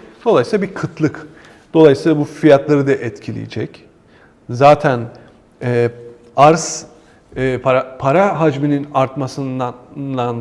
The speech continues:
kaynaklanan şu an ciddi bir, e, enflasyon ortamı var dünyada.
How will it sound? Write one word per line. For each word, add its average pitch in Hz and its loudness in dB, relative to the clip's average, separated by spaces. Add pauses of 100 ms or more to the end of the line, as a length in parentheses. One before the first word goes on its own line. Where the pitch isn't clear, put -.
kaynaklanan 120 -4
şu 123 -8
an 117 -4
ciddi 120 -6
bir, 117 -8 (440)
e, 113 -8
enflasyon 120 -6
ortamı 156 -4
var 156 0
dünyada. 160 -4